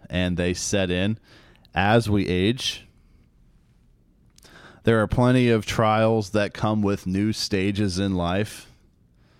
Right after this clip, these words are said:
Getting married, having children, for example, a new job, a promotion on the job. Things that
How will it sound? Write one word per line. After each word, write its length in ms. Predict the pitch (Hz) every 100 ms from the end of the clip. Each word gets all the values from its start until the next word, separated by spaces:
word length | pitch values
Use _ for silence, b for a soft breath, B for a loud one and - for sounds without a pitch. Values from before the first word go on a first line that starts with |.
| b b b b b 85
Getting 340 | 98 110 107
married, 540 | 101 104 104 104 - -
having 480 | - 101 110 113 110
children, 560 | - 113 107 107 107 117 -
for 240 | 104 101
example, 640 | 90 95 95 95 104 117 - - -
a 100 | 90
new 240 | 98 123
job, 560 | 123 - 104 110 117 110 B B B
a 80 |
promotion 840 | 95 117 104 104 110 - 117 113 123 - _
on 180 | 95 98
the 100 | 101
job. 480 | 85 92 92 98 107 - _ _ _ _ _ _ _ b b b b b b b b b b b _ _ _ _
Things 420 | - 123 120 117 -
that 260 | 107 104